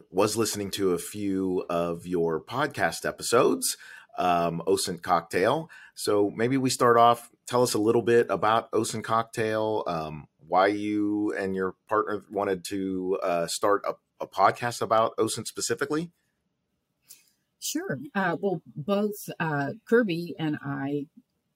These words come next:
Speaker 2: do osint work, and we thought, you know, let's share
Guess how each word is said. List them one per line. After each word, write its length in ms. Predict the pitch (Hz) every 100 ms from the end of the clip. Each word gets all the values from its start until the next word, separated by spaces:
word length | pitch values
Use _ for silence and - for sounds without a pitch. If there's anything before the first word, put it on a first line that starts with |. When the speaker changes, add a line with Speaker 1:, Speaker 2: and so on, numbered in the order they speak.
| 135
Speaker 2:
do 280 | 165 160 139
osint 460 | 127 123 135 127
work, 360 | 123 107 131 - - - -
and 500 | 151 139 135 135 131 147 147
we 140 | 151
thought, 280 | - 151 143
you 100 | 233
know, 140 | 247 262
let's 180 | 269
share 480 | - 190 190 190 190